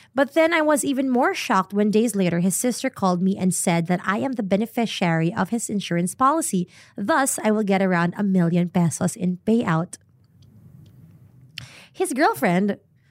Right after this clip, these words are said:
the same girl he cheated on me with, wants me to give her the money because she's pregnant with their child and is unemployed.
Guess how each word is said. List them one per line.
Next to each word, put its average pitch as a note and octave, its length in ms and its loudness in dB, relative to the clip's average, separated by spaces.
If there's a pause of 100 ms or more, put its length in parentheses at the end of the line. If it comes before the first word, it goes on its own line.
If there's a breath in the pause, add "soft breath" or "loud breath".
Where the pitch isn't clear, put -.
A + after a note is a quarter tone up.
(140)
the F3 160 2
same G#3+ 400 -2
girl D#4+ 320 2
he B3 160 -2
cheated F3+ 340 -2
on A3+ 160 -2
me E4 100 -6
with, F3 340 2
wants C#4 440 -2
me C4 100 -4
to G#3 100 -8
give F3 240 -2
her F3+ 120 0
the F#3+ 80 -2
money E3+ 300 2
because F3+ 280 -4
she's - 260 -6
pregnant C4 440 -4
with F3+ 180 -2
their C4+ 240 2
child F3+ 440 -2 (360 loud breath)
and A3+ 220 0
is G#3 220 0
unemployed. F3 800 0